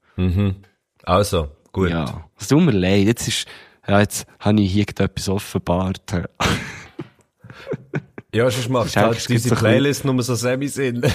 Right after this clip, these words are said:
Speaker 1: <laughs>
Speaker 2: Ja, logisch, aber es sind ja, ja schon, also weißt, es ist jetzt nicht so, dass nur drei Lieder drauf sind.
Speaker 1: Nein, schon nicht, aber, aber unsere, ja, ist ja gleich. Ähm, genau.
Speaker 2: Ja, hey, Kollege.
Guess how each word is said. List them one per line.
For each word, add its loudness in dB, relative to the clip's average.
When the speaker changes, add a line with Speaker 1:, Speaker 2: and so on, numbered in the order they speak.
Speaker 1:
<laughs> -16
Speaker 2:
Ja, 2
logisch, 0
aber -4
es -10
sind -2
ja, 2
ja 2
schon, 0
also 0
weißt, 2
es -10
ist -6
jetzt -2
nicht -6
so, -8
dass -12
nur 2
drei -2
Lieder -2
drauf -4
sind. -12
Speaker 1:
Nein, 4
schon 2
nicht, 2
aber, 0
aber 2
unsere, 0
ja, 2
ist -2
ja -4
gleich. -4
Ähm, 2
genau. 0
Speaker 2:
Ja, 4
hey, 0
Kollege. 0